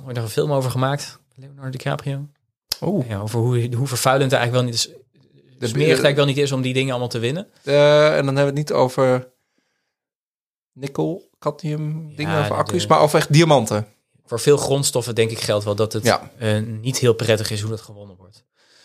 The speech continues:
Speaker 1: Ehm, maar, ehm, en daar maken ze eigenlijk onderscheid tussen, nou, het soort van, hij maakt onderscheid tussen groene bitcoin en een soort van, ja, blad bitcoins.
Speaker 2: Ja.
Speaker 1: Ehm, dus, eh, blad bitcoins is dan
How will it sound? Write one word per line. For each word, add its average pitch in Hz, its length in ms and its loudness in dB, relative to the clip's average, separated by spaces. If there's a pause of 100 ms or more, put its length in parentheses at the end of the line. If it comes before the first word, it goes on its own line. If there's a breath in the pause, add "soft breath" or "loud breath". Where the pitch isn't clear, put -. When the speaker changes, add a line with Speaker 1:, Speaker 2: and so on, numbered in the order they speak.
(180 soft breath)
Speaker 1:
Ehm, 107 460 2 (560)
maar, 120 480 2
ehm, 120 260 0 (400 loud breath)
en 131 100 -10
daar 131 80 0
maken 147 180 2
ze 156 60 2
eigenlijk 156 120 2
onderscheid 147 320 0
tussen, 127 200 0
nou, 120 120 2
het - 80 -4
soort 117 120 -6
van, 110 280 -6 (160)
hij 123 140 -6
maakt 135 180 0
onderscheid 135 300 -6
tussen 110 200 -6
groene 175 260 0
bitcoin 165 460 2
en 143 80 -2
een 135 60 0
soort 139 160 0
van, 123 320 -2 (280)
ja, 98 340 -8
blad 120 240 2
bitcoins. 95 580 -6 (180 soft breath)
Speaker 2:
Ja. - 200 -2 (100)
Speaker 1:
Ehm, 117 560 2
dus, 117 240 0
eh, 131 120 -2
blad 123 180 0
bitcoins 120 440 0
is 113 140 -2
dan 110 400 0